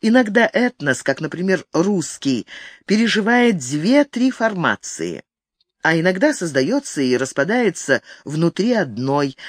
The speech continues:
как, например, парфяне или тюркюты.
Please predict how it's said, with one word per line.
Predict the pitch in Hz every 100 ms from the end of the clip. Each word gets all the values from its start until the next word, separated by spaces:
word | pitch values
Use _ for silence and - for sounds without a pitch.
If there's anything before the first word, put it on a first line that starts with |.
| - -
как, | - -
например, | 175 160 160 156 147 - _
парфяне | 143 127 - 170 190 233 226
или | - 151 175 175 - _
тюркюты. | - 202 151 - 110 98 - 78